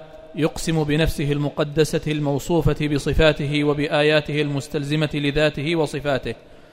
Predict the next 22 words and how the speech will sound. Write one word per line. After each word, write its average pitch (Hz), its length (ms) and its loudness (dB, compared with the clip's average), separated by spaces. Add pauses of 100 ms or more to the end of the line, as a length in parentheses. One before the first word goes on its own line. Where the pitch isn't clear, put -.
(360)
تارة 147 400 2
على 143 140 2
التوحيد، 156 520 0 (520)
وتارة 151 540 2
على 151 180 4
أن 156 240 0
القرآن 156 560 0
حق، - 280 -4 (420)
وتارة 151 540 2
على 151 160 2
أن 156 240 2
الرسول 151 460 0
صلى 151 200 -2
الله 151 400 4
عليه 147 360 2
وسلم 143 460 -2
حق، 139 180 -2 (720)
وتارة 160 560 2
على 156 160 4
الجزاء 156 540 4
والوعد 156 440 4
والوعيد، 147 480 2